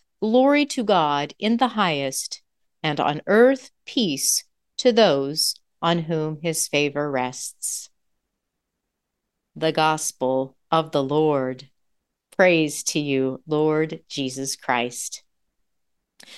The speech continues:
Beautiful readings for this Nativity of the Lord, recognizing the birth of the Lord. And we've been anticipating, haven't we, for four full weeks, this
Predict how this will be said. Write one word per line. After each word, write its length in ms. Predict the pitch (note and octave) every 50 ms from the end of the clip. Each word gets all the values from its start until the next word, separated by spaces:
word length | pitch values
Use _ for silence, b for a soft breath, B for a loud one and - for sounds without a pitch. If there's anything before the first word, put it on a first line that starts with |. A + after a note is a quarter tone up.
| B B B _
Beautiful 420 | - F3 F#3 F#3 F#3+ - G#3 F3+
readings 600 | D3+ D#3+ D#3+ D#3 D3 D3+ C#3+ C#3 C#3 C#3 - - -
for 400 | - - E3 D#3+ E3 E3 E3 D#3+
this 400 | D#3+ D#3 D3 D3 C#3+ - - - B B B B
Nativity 760 | F3+ F3+ F3 E3+ E3+ - - A#3 G3+ G3 G#3+ F#3+ G3+ F#3+ F3 -
of 220 | E3+ E3 D#3 D#3+
the 120 | - D#3+ D3
Lord, 580 | C#3+ D#3 D#3 D3+ D3+ D3 C#3+ C#3 C#3+ C#3 C3+ C#3+
recognizing 840 | D#3 D#3+ - - F3 E3 E3 D3+ D3 D3 C#3+ - - D3+ D3+ D3+
the 100 | C#3 D#3
birth 340 | D3 D3 D#3+ E3 E3 E3 -
of 140 | E3+ D3 D#3
the 120 | D#3 D3+
Lord. 460 | C#3+ C#3 D#3 D3+ D3+ D3+ C#3+ D3+ D3 D3+
And 180 | D3 D3 D3
we've 200 | D#3 D#3+ D#3+ D#3+
been 220 | F3 E3+ E3+ E3 E3 B B B B B
anticipating, 800 | G3+ G3 - C#4+ D#4+ D#4+ - C#4 B3 - E3+ D3 C#3 C#3+ C#3+ C#3+
haven't 420 | C#3+ C#3+ D#3 E3 G3 G3 F#3+ C#3 -
we, 180 | D3 D3 D3
for 260 | D3 - - E3 D#3+
four 520 | D3+ - - - F#3 F#3 F#3 G3 G3+ G#3 G#3+
full 460 | - - - F#3 F3+ F#3+ F#3+ F3+ D#3+
weeks, 460 | D#3+ F#3+ F#3 D#3+ - - - - -
this 260 | - D3+ D3+ - -